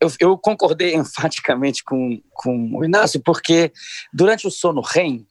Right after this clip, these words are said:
que é quando os nossos sonhos mais vívidos acontecem, tem um neurotransmissor em particular, que chama noradrenalina, que está ausente. E ao estar ausente, ele,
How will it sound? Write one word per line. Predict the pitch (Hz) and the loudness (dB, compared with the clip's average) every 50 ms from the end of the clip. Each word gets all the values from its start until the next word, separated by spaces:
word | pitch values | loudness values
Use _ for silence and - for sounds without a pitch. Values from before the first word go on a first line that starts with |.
| _ _ _ - - | _ _ _ -4 -4
que | 131 | -4
é | |
quando | - - 143 135 123 | -2 0 -2 -2 -2
os | 120 - - | -4 -4 -2
nossos | - 120 131 135 135 - - - - - | 2 2 2 2 2 -2 -10 -10 -10 -2
sonhos | - 143 139 131 123 110 | 0 0 0 0 -2 0
mais | 127 143 156 156 117 | 2 2 2 2 -2
vívidos | 120 127 127 131 127 110 117 107 113 104 120 | -6 -6 -4 -4 -4 -4 -6 -8 -2 -2 -2
acontecem, | 113 - - - - - 147 143 - - - - - - - - - - - - - - _ - _ _ _ _ | -2 -2 -8 -2 0 2 2 2 2 -2 -6 -12 -16 -16 -18 -18 -16 -16 -16 -16 -18 -20 _ -20 _ _ _ _
tem | - 165 175 | 0 2 4
um | 208 233 247 240 | 4 4 4 4
neurotransmissor | 208 196 185 180 156 - - 151 143 139 139 127 - - 139 127 | 4 4 4 2 2 -2 -4 -2 -2 -2 -4 -4 -2 -2 -2 -2
em | 123 | 0
particular, | - 127 117 - - 127 - 131 139 156 147 139 | -4 -4 -6 -4 -10 -6 2 4 4 4 4 2
que | - - | -2 -2
chama | 131 127 127 | 0 0 2
noradrenalina, | 127 127 131 131 131 120 110 113 113 113 110 117 143 160 156 240 - _ - - - _ _ _ | 4 4 4 4 2 0 0 -4 -6 -6 -4 -2 0 0 0 -2 -4 _ -20 -20 -20 _ _ _
que | - - | -8 -8
está | 147 - - - 180 175 - - | -8 -4 2 2 2 2 2 2
ausente. | - 165 196 208 202 147 117 117 123 113 104 90 - - - - _ _ _ | 2 2 2 0 -2 -4 -2 -2 -2 -2 -2 -4 -6 -6 -6 -6 _ _ _
E | - 156 185 | 0 4 4
ao | 185 226 247 | 4 4 2
estar | 214 - - - 143 127 117 - _ | 0 -4 0 2 2 2 2 0 _
ausente, | - 135 135 135 117 104 139 175 185 170 139 - - - _ _ _ _ - | 0 0 0 0 -2 -2 -2 -2 -2 -4 -8 -12 -14 -14 _ _ _ _ -6
ele, | 123 143 151 | -6 -2 -2